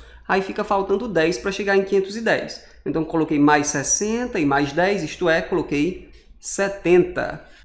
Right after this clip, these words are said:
Beleza? O resultado de quinhentos e dez menos quatrocentos e quarenta é setenta. Depois de uma subtração,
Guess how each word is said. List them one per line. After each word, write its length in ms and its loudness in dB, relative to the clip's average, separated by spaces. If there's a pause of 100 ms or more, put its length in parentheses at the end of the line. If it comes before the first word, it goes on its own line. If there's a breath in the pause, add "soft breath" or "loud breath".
Beleza? 880 0
O 20 -10
resultado 460 -2
de 100 -10
quinhentos 360 -4
e 40 -2
dez 260 -4
menos 280 -6
quatrocentos 520 -6
e 60 -6
quarenta 400 0
é 300 -4 (160)
setenta. 600 -6 (400 loud breath)
Depois 400 2
de 60 -4
uma 120 0
subtração, 800 -2